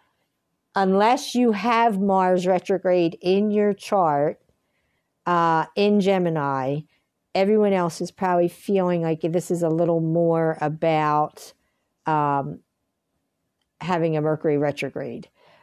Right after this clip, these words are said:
Um, you know, there can be things that are going, you know, awry, things that are kind of just breaking down.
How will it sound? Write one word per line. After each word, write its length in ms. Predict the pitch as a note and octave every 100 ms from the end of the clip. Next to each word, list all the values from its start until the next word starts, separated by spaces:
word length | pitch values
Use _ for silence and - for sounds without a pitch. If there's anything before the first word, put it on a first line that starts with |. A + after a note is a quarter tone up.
| _ D3
Um, 520 | C#3+ C#3+ C#3 C#3+ - A#3
you 140 | F3
know, 120 | D#3+
there 140 | D3 D3
can 160 | E3+
be 120 | D3
things 420 | D3+ F3+ D#3+ D#3+ D#3
that 360 | D#3 D3+ D3
are 160 | D#3 D3+
going, 580 | E3 D3+ D3 D3 D3 D3+ _ _ _ _ -
you 100 | E3
know, 160 | D3
awry, 640 | C3 D3+ G#3 A3 A3 G#3+ A3
things 320 | G#3 F3 E3
that 100 | D#3+
are 80 | D#3
kind 220 | E3+ D#3
of 60 | D3
just 240 | D3 -
breaking 420 | E3 D3 D3 C#3+ D3+
down. 800 | G#3 A3+ A3+ A3+ A3 G#3+ G3+